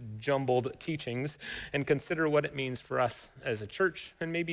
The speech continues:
even as individuals. But before we do that, let's pray. Oh God, your word is said to be sharper than a double-edged sword,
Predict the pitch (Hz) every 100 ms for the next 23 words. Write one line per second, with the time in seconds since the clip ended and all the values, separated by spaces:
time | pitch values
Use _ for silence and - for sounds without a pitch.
0 | 135 135 135 131 120 113 107 104 98 -
1 | 117 - 131 127 - 156 139 120 117 104
2 | 104 - - 110 - 90 90 _ _ _
3 | _ _ _ _ _ _ _ _ _ _
4 | _ _ _ _ _ _ _ _ _ _
5 | _ _ _ _ - - 143 135 139 143
6 | 139 135 147 151 139 127 - 143 135 131
7 | 135 135 - 147 143 131 127 131 120 139
8 | 143 135 135 127 - 120 113 113